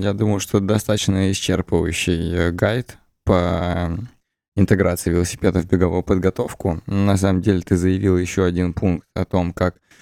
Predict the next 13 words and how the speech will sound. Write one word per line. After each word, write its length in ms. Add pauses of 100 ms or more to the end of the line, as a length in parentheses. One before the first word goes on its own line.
(200)
бег 300
помогает 760
велосипеду, 640
но 260
я 220
думаю, 400
что 480 (360)
мы 500 (160)
читернем 640 (120)
и 100
растянем 640
этот, 400
э, 360